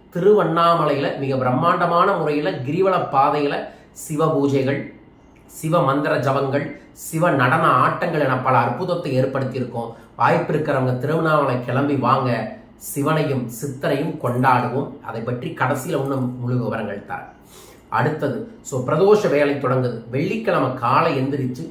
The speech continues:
முதல்ல தலைக்கு குளித்துக் கொள்ளுங்கள். பெண்கள் எண்ணெய் தேய்த்து குளியுங்கள், ஆண்கள் எலுமிச்சம்பழம் தேய்த்து குளியுங்கள். அதற்கு பிறகு ஈரத்து-,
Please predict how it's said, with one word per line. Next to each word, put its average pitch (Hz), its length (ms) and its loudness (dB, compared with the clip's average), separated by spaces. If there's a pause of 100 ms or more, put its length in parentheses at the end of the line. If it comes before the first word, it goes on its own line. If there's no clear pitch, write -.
முதல்ல 123 320 -4
தலைக்கு 127 340 -4
குளித்துக் 110 380 -12
கொள்ளுங்கள். 98 420 -10 (340)
பெண்கள் 175 440 2
எண்ணெய் 156 300 0
தேய்த்து 139 280 -4
குளியுங்கள், 123 720 -2
ஆண்கள் 151 520 0
எலுமிச்சம்பழம் 143 640 -2
தேய்த்து 107 280 -8
குளியுங்கள். 98 600 -12 (400)
அதற்கு 127 420 -2
பிறகு 156 560 -2
ஈரத்து-, 165 520 0